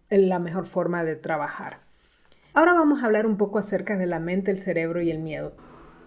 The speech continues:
Te voy a contar que para nosotros los coaches es especialmente importante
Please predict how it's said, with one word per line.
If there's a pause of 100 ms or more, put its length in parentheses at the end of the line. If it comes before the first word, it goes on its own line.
Te
voy
a
contar
que
para
nosotros
los
coaches
es
especialmente
importante